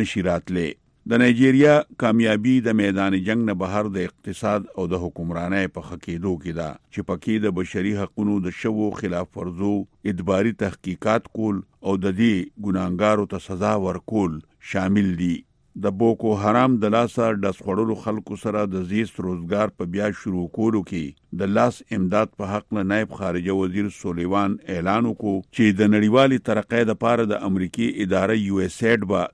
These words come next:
دې کار له نایجیریا ته نور څه د پاسه څلور نیم کروړه ډالر امداد ورکوي. امریکا به نایجیریا کې د خوراک او د غذایت په مسلو کې هم د نایجیریا امداد جاري ساتي، چې پکې د قطبین مرختیزو صوبو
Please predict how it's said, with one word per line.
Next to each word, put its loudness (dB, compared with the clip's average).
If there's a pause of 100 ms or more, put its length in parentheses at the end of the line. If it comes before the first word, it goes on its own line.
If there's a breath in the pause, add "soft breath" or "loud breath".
(120)
دې 0
کار 2 (100)
له 2 (120)
نایجیریا 2 (140)
ته 0
نور 0
څه -4
د -4
پاسه -4
څلور -2 (100)
نیم 2
کروړه -2
ډالر 0 (320)
امداد 0
ورکوي. -2 (280)
امریکا 4
به 2
نایجیریا 2
کې -2
د -6
خوراک -2
او -2
د -4
غذایت -2
په -2
مسلو -4
کې -4
هم -2
د -2
نایجیریا -2 (200)
امداد -4
جاري -6
ساتي، -2 (200)
چې -4
پکې 0
د -2
قطبین 0
مرختیزو -6
صوبو 0